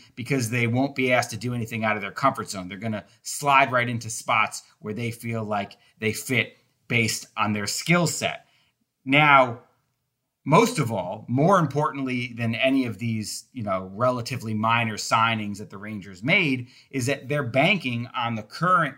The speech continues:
core, and that's the veteran guys, the highly paid guys, as well as the young guys like Lafreniere, et cetera, to perform more like they did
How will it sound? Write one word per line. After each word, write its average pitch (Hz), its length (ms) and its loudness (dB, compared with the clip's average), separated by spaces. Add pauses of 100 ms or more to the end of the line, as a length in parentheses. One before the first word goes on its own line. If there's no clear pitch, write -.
core, 113 580 -4 (440)
and 117 140 0
that's 165 320 2 (160)
the 110 80 -8
veteran 160 540 2
guys, 151 420 4
the 147 80 -4
highly 143 320 2
paid 143 320 0
guys, 139 320 6
as 117 220 -4
well 131 280 2
as 160 120 -4
the 135 100 -6
young 139 220 0
guys 120 320 0
like 113 160 -6
Lafreniere, 110 680 -2
et 110 160 -8
cetera, 107 540 -4 (840)
to 165 120 2
perform 160 560 0
more 160 300 2
like 151 260 -2
they 135 160 0
did 123 500 0